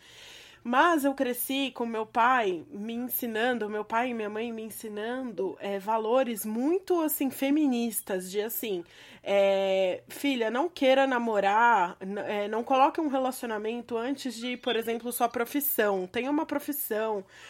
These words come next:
pra você nunca depender de nenhum homem." Então, eu cresci nisso, sabe? De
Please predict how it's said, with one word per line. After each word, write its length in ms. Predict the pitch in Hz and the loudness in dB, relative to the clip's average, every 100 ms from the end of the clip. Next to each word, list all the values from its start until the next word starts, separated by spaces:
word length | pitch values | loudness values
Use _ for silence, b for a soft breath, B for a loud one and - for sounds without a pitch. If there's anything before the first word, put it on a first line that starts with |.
| B | B
pra 120 | 214 | -4
você 220 | 220 247 254 | -4 -2 -2
nunca 240 | 269 277 | -2 -2
depender 420 | 262 269 254 247 | -2 -2 -2 -2
de 140 | 233 240 | -2 -6
nenhum 340 | 247 254 262 | -6 -4 0
homem." 680 | 202 220 226 208 202 190 185 | 4 6 6 4 2 -2 -2
Então, 360 | 220 226 269 - | -6 0 0 0
eu 140 | 220 233 | -4 -2
cresci 480 | 254 262 - 302 | -2 -2 -2 -2
nisso, 400 | 285 226 180 - | -2 -2 -4 -6
sabe? 420 | 185 220 202 180 190 | 0 4 4 2 -4
De 300 | 180 214 | -6 -8